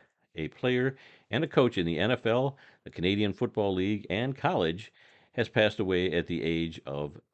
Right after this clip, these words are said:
eighty-nine. Gilliam played college football at Iowa.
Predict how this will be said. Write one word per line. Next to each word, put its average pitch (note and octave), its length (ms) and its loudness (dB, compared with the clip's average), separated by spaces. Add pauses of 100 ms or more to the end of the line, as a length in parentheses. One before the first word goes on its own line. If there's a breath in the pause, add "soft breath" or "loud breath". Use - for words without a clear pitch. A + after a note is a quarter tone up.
eighty-nine. C#2+ 600 -6 (460 soft breath)
Gilliam G2+ 340 0
played F2+ 260 -2
college F#2 320 0
football D#2+ 400 -4
at C#2+ 140 -6
Iowa. F#2 560 -2